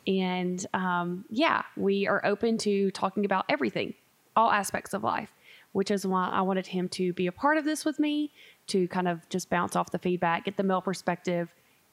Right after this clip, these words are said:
and, um, just add kind of a different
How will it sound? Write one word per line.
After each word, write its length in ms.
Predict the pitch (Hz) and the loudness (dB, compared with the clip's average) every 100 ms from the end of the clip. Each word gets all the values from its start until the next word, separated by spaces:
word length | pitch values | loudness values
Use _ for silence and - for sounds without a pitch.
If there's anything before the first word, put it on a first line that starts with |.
| - | -6
and, 580 | 180 170 170 170 170 - | -2 0 0 0 -2 -2
um, 460 | 190 185 196 208 202 | -2 0 -2 -4 -6
just 180 | 214 - | -8 -4
add 280 | - 208 208 | -4 -4 -4
kind 180 | - 220 | -4 -4
of 100 | 208 | -4
a 40 | |
different 480 | 214 226 - 220 302 | -6 -6 -6 -6 -6